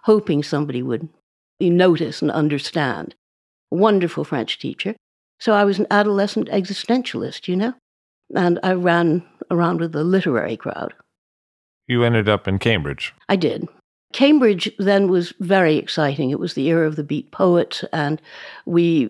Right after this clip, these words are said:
Speaker 1: became, you know, sort of friendly with Allen Ginsberg and particularly Gregory Corso. So it was a fascinating moment.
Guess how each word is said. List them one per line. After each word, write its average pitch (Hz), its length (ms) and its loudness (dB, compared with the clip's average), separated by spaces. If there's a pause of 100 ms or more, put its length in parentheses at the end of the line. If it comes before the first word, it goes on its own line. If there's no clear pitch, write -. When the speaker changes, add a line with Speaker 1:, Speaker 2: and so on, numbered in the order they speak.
Speaker 1:
became, 156 580 2
you 175 220 0
know, 139 140 2
sort 165 220 -2
of 151 60 -6
friendly 160 540 2
with 151 160 0 (220)
Allen 156 320 4
Ginsberg 156 480 2
and 156 80 0
particularly 170 520 0
Gregory 151 400 -2
Corso. - 520 -10 (800)
So 165 420 2 (120)
it 165 200 0
was 165 300 0 (200)
a - 120 -4
fascinating 139 760 0
moment. - 380 -8